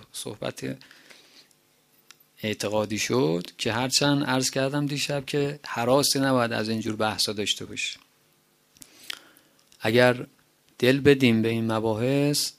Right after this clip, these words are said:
امیده که آدم از آیه‌ای که تو بحرش میره لذت بیشتری ببره.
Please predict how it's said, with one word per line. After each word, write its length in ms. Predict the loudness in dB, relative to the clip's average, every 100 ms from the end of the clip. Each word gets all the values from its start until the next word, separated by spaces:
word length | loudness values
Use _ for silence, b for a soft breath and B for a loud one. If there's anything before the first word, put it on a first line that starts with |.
| -20 -2
امیده 480 | 2 4 4 4 2
که 560 | 4 4 4 2 -2 -10 _ b b b b b b b b
آدم 280 | 0 2 2
از 280 | 2 -2 -8 _
آیه‌ای 640 | 2 4 2 2 0 0
که 220 | -4 -8
تو 260 | -8 -10 -10 -4
بحرش 540 | -2 -2 -4 -4 -4
میره 380 | -4 -4 -4 -4
لذت 520 | -4 -4 -4 -4 -4
بیشتری 460 | -2 -2 -2 -4 -6
ببره. 400 | -8 -10 -14 -16